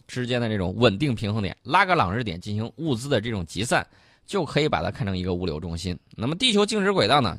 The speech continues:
就是一个潜在的工业园区。所以你会看到我们的科学家，我们的这个专家学者，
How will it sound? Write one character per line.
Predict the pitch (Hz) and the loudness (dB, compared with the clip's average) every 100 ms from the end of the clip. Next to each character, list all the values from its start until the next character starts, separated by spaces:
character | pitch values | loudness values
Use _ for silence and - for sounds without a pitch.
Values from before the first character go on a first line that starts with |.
| - | -10
就 | - 151 | -6 -4
是 | 98 | -4
一 | 98 | -2
个 | 107 | -2
潜 | 101 - 80 | -2 -6 -4
在 | 110 | -2
的 | 107 87 | -2 -4
工 | 90 139 | -6 -4
业 | 131 | -2
园 | 90 82 104 | -4 -4 -6
区。 | 117 120 - _ - - - 107 - | -8 -8 -12 _ -20 -20 -18 -18 -2
所 | 202 | 2
以 | 254 | 2
你 | 196 135 104 | 2 -2 -4
会 | - 175 | -2 -2
看 | - 175 | 0 0
到 | 139 | 2
我 | 98 85 | 2 0
们 | 90 | -2
的 | 123 | -4
科 | 127 | -2
学 | 135 | -2
家， | 127 123 | 2 2
我 | 101 | 2
们 | 85 | 0
的 | 104 | -2
这 | 117 | 0
个 | 104 87 | -2 -4
专 | 87 113 | -4 -4
家 | 113 | -4
学 | 117 95 | -4 -2
者， | 98 | -2